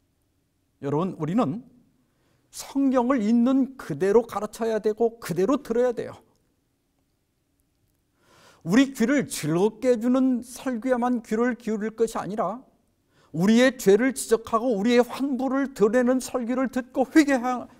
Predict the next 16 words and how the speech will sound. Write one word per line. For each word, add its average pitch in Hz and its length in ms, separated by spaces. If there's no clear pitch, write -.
회-, 254 200
회개해야 240 340
되는 196 180
것입니다. 131 500
하나님께서는 156 720
시편 190 420
오십 160 280
편 165 180
이십일 151 380
절에서 139 480
"내가 170 320
이 175 220
일을 180 420
행하여도 185 500
내가 180 300
잠잠하였더니 170 1120